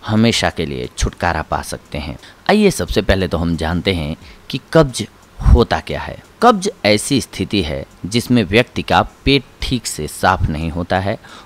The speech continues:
और मल त्याग करते समय कष्ट भी होता है। कब्ज से पीड़ित व्यक्ति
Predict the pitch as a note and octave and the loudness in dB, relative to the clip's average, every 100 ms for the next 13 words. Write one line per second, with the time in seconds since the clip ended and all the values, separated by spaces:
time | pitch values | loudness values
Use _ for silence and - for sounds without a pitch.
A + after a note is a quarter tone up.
0 | - A2+ G#2+ A2 C#3+ C3+ - F2 - E2+ | -4 0 4 6 4 4 0 0 0 -6
1 | D#2+ E2 - D#2 E2 F2+ - - _ C3+ | -6 -6 -4 -4 -4 -6 -12 -20 _ 2
2 | B2+ - - D2+ C#2+ D2 D2+ D2 C#2 - | 2 0 -4 -4 -4 -4 -4 -4 -6 -12
3 | - - - - - A#2+ A2+ - F2 - | -18 -20 -20 -4 2 2 2 -4 -6 -4
4 | G#2+ A2 E2 E2 A2+ - D#2+ | -2 -2 -4 -2 -2 -4 -10